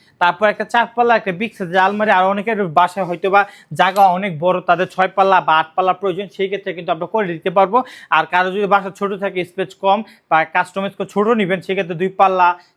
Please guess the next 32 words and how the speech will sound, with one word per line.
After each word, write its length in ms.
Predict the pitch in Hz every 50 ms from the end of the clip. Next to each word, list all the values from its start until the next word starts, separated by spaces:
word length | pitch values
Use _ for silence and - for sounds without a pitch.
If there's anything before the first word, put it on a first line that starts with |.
| _ -
খাটের 240 | 196 185 175 190 175
সাইজ 240 | - - 185 175 170 _
কমে 240 | - 196 185 185 185
নেবেন, 240 | 180 180 175 180
ওয়ার্ড্রোবের 380 | 170 165 170 165 147 175 170 165
সাইজ 200 | 147 175 160 -
কমে 240 | - 190 185 190 190
নেবেন, 280 | 175 165 147 180 208 214 _ _ _ _ _
সেটা 180 | - 208 226 208
করে 240 | - 220 233 220
দেওয়া 120 | 185 175 170
সম্ভব। 440 | - - 190 185 175 160 143 - - - - - _
আর 240 | - 160 156 156 165
এই 200 | 175 185 202 208
যেটা 260 | 185 208 196 190 214
চার 220 | 202 208 - 220 196 -
পাল্লা 180 | - 220 214 208
আলমারি, 400 | 208 208 208 202 185 185 226 269 - _ _ _
আমরা 260 | - 165 175 190 202
কিন্তু 180 | 185 214 196 226
আজকে 220 | 214 220 - -
বিশাল 360 | 170 143 180 165 - 208 208
একটা 140 | 202 202 208
ডিসকাউন্ট 400 | 190 180 220 - - 208 190 175
দিব 120 | 185 185 202
কুরবানি 380 | 196 220 226 220 226 240 226 185 175
ঈদ 120 | 180 160
উপলক্ষে। 600 | 180 175 160 - 185 190 190 190 - 202 226 277 277 - _ _ -
এই 80 | 185
সম্পূর্ণ 480 | 170 - 214 220 220 196 202 196 190 185 - -
সেটটা 300 | 214 220 220 - - 175
আমরা, 400 | 170 170 170 185 190 208 220